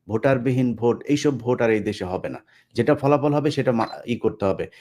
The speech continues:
কেউ যদি বিশৃঙ্খলা করে, মনে করেন ছাত্রদল যদি নাকি মনে করে যে তারা বিশৃঙ্খলা করে তারপরে জিতে যাবে, যা,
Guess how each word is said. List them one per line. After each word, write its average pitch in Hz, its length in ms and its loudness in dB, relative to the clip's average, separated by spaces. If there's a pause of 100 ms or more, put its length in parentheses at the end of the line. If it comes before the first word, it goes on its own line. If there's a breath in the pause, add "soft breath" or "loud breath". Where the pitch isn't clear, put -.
(140 soft breath)
কেউ 123 140 6
যদি 135 200 2
বিশৃঙ্খলা 147 560 0
করে, 120 320 4 (340)
মনে 127 160 4
করেন 147 220 4
ছাত্রদল 143 540 2
যদি 135 220 2
নাকি 139 220 0
মনে 131 200 2
করে 135 200 -2
যে 135 100 0
তারা 127 180 2
বিশৃঙ্খলা 131 520 -2
করে 127 200 -2
তারপরে 120 340 -2
জিতে 120 280 -2
যাবে, 120 240 0
যা, 98 200 -6